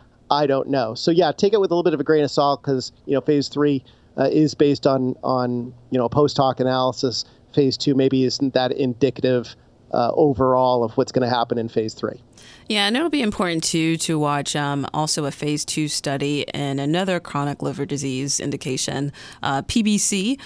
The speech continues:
Speaker 2: um, which is really marked by progressive destruction of bile ducts within the liver.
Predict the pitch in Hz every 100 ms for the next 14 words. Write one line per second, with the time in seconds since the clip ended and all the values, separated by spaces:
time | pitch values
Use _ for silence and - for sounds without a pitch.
0 | - - - 156 156 160 175 175 180 190
1 | 254 208 175 175 - 156 147 151 - 156
2 | 160 151 165 151 139 143 - 139 - 151
3 | 139 147 131 123 127 120 127 - 143 135
4 | 139 131 131 127 127